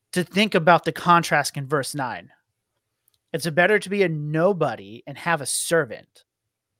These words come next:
showing that you have some, some sort of money.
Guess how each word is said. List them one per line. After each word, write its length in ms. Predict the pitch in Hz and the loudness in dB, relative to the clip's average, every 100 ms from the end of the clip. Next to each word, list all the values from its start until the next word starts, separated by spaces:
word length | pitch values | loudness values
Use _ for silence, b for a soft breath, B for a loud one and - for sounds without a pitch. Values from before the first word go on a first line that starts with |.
| _ _ _ | _ _ _
showing 340 | - 175 160 | -6 -2 -2
that 180 | 139 - | -4 -10
you 80 | 143 | -12
have 320 | 123 127 120 | -6 -6 -6
some, 540 | - 131 117 110 110 _ _ | -8 -8 -10 -12 -16 _ _
some 240 | - - 151 | -12 -8 -6
sort 240 | 139 120 | -6 -10
of 140 | 113 _ | -12 _
money. 600 | 127 123 123 117 98 123 | -16 -12 -10 -10 -14 -20